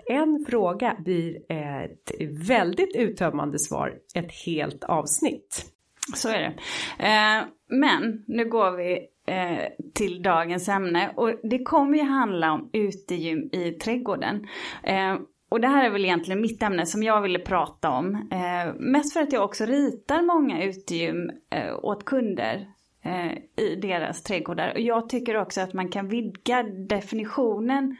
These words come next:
Speaker 2: av trädgård eller vad man använder sin trädgård till. För mig är ju hälsa väldigt viktigt.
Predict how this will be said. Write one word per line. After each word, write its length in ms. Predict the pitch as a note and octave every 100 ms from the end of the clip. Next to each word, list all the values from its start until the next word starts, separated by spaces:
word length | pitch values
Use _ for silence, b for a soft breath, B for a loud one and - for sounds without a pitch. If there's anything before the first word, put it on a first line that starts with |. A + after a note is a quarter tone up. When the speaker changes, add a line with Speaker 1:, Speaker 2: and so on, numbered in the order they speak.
| B B B B B
Speaker 2:
av 440 | - G3 F3 F3 E3+ B B B B B B - - -
trädgård 720 | C#4+ C#4+ A#3+ G#3 A#2+ G2+ G3
eller 160 | G#3 G#3+
vad 160 | A3+
man 140 | G#3+ A3+
använder 600 | B3+ B3 G3+ F#3+ G3+ G#3+
sin 200 | A3+ A3
trädgård 480 | G#3+ F#3+ F#3+ G#3 G#3
till. 260 | C#4+ C#4+
För 120 | -
mig 200 | A#3 B3+
är 80 | A3
ju 60 | G3
hälsa 460 | G#3+ A3 G#3+ A#3+
väldigt 380 | A#3 F3+ D#3+ -
viktigt. 720 | F#3+ F#3+ - - F3+ - -